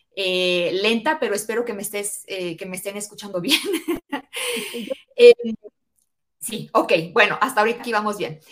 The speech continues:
Speaker 1: Y, y yo recuerdo que platicábamos de, caray, cu-, cuando recién sucedió esto, a veces no sabemos cómo acercarnos, las personas que no, que no perdimos al hijo, pero que somos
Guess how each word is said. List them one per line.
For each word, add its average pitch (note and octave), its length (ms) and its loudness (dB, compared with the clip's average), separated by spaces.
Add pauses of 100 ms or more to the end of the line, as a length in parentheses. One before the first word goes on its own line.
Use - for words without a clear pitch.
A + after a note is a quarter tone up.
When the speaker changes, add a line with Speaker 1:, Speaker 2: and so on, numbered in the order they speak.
(540)
Speaker 1:
Y, D4+ 440 -2 (400)
y D4+ 180 -2
yo E4 120 0
recuerdo F#4+ 420 -2
que F4 100 -8
platicábamos G#3+ 800 -4 (460)
de, G#3 640 2 (800)
caray, C#4 360 4 (160)
cu-, - 240 -16
cuando C4 280 4
recién D4 380 0
sucedió E4+ 480 -2
esto, B3+ 680 -4
a A#3 100 0
veces C4+ 320 -4
no C4+ 140 -2
sabemos B3 680 -6 (440)
cómo C#4 240 2
acercarnos, B3+ 640 -4
las A3 140 -4
personas C#4 440 -6
que C4 140 -6
no, A#3+ 280 -2
que A#3+ 120 -8
no A3 180 -8
perdimos C4 400 -6
al A#3 120 -8
hijo, A#3+ 200 -8
pero G#3 160 -10
que G#3 100 -12
somos A#3 440 -6